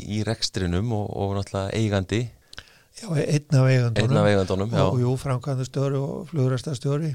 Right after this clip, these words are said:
Speaker 1: Já.
Speaker 2: Já, já, allar silkihúfurnar.
Speaker 1: Allar, allar, með marga hatta.
Speaker 2: Já, já.
Speaker 1: En var, hvernig var svona skiptingin í þessu? Varstu að fljúga mikið eða varstu meira á skrifstofunni?
Speaker 2: Þa-, það var, það, það var mismikið auðvitað, komu svona tarnir þar sem maður flaug mikið og var,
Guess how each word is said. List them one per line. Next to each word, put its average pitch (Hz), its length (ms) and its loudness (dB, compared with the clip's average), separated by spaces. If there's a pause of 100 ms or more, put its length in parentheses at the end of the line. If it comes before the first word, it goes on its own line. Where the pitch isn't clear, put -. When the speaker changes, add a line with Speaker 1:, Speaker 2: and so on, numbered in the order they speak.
(140)
Speaker 1:
Já. 95 100 -2 (260)
Speaker 2:
Já, - 160 -6
já, 123 200 0 (140)
allar 147 500 -4
silkihúfurnar. 143 800 -2
Speaker 1:
Allar, 107 320 0 (100)
allar, 104 340 0
með 104 220 0
marga 104 320 0
hatta. 110 320 2 (200)
Speaker 2:
Já, 120 200 -2
já. 107 220 -2 (220)
Speaker 1:
En 104 120 2
var, 110 200 4 (100)
hvernig 117 340 2
var 113 160 4
svona 113 220 2 (140)
skiptingin 113 600 -2
í 113 80 0
þessu? 95 220 -2
Varstu 92 240 -2
að - 80 -8
fljúga 107 340 2
mikið 131 460 2
eða 95 160 2
varstu 92 240 -4
meira 101 320 -2
á 95 60 -4
skrifstofunni? 110 600 -2
Speaker 2:
Þa-, - 240 -16
það 123 240 2
var, 120 220 2
það, - 300 -6
það 120 280 0
var 135 160 0
mismikið 135 800 0
auðvitað, 110 480 -4
komu 127 320 -4
svona 120 220 -2
tarnir 131 500 -2
þar 110 140 -2
sem 120 100 -2
maður 113 160 -4
flaug 127 420 -2
mikið 123 580 -4
og 113 320 -4
var, 120 220 -4